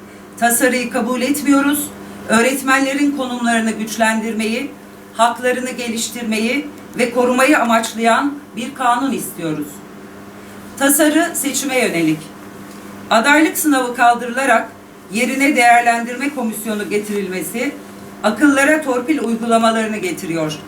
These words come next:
Sadece birinci derecedeki öğretmenlere verilmesi öngörülen üç yüz altmış, üç bin altı yüz ek gösterge ve ekonomik düzenlemelerle ilgili diğer maddelerin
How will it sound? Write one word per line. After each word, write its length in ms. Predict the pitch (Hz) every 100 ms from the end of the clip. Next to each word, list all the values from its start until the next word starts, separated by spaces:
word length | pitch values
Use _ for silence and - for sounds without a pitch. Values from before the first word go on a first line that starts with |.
| - - - - - - -
Sadece 600 | - 311 339 311 302 285
birinci 420 | 240 269 285 277
derecedeki 580 | 254 247 247 240 240 254
öğretmenlere 720 | 233 226 226 240 233 233 247
verilmesi 500 | 226 226 220 220 214
öngörülen 640 | 220 202 202 180 175 180 254 - - - -
üç 220 | 247 240 254
yüz 100 | 240
altmış, 540 | 254 247 269 294 - - -
üç 200 | 208 -
bin 100 | 262
altı 360 | 254 254 -
yüz 180 | 302 226 -
ek 220 | 233 233
gösterge 760 | 226 214 - 196 185 156 226 277 - - - - 175
ve 80 |
ekonomik 720 | 233 226 196 233 233 247 302 254
düzenlemelerle 920 | 226 226 226 226 226 233 262 247 208
ilgili 440 | 196 165 180 170
diğer 280 | 220 240 233
maddelerin 640 | 202 180 180 170 170 233